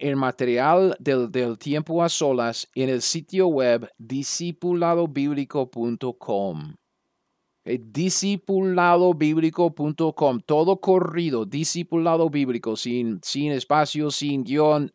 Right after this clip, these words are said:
discipulado bíblico punto com.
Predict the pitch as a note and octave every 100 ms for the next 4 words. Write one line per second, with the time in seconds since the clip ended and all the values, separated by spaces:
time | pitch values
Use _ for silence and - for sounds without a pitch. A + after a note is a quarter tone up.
0 | _ - C#3 F3 - F3+ D#3 D#3+ D#3+ D#3+
1 | D3+ C#3+ B2+ G#2+ - D#2 _ _ _ _
2 | _ _ C#3 F3+ F3+ G3 G3 G3 _ _
3 | _ - E3+ D#3+ B2 E2+